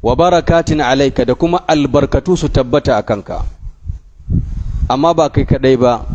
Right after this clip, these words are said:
"wa ala umamin mimman ma'aka," har ma da al'ummomi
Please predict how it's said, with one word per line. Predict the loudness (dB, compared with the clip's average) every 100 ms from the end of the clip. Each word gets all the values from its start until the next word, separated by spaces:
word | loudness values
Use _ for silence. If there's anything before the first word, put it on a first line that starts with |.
| -2 0
"wa | 2 2
ala | 2 2 0 0
umamin | 0 2 2 0
mimman | 2 0 0 0 0
ma'aka," | 0 0 0 -2 -4 -4 -6 -6 -8 -4 0 2 2 2
har | 0 0
ma | 2 0
da | 2 0 2
al'ummomi | 0 2 0 0 0 2 2 2 0